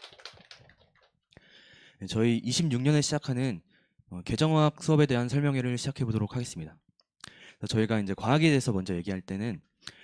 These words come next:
아이들이 가장 먼저 물어보는 과정이 선택 과목에 대한 걸 가장 많이 물어봐요. 어, 그럼 저희가 이제는 학생들이 직접 과목을 하나하나 선택하고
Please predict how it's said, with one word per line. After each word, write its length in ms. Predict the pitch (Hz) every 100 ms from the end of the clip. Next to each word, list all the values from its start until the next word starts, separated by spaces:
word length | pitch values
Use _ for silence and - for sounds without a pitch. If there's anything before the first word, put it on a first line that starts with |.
| - _ -
아이들이 440 | 107 127 135 131
가장 260 | - 143 139
먼저 360 | 107 110 107
물어보는 360 | 98 113 110 110
과정이 440 | 92 95 104 110 - -
선택 260 | - 220
과목에 260 | 226 170 123
대한 200 | 104 98
걸 180 | 98 95
가장 240 | - 104
많이 160 | 90 98
물어봐요. 500 | 92 85 78 98 98 _ _ - - - _ -
어, 100 | 90
그럼 160 | 110
저희가 480 | - 131 123 120 98 -
이제는 320 | 117 147 156
학생들이 480 | 160 - 185 160 143
직접 400 | - - 113 -
과목을 360 | 104 107 110
하나하나 360 | 113 147 147 127
선택하고 600 | 123 156 160 104 123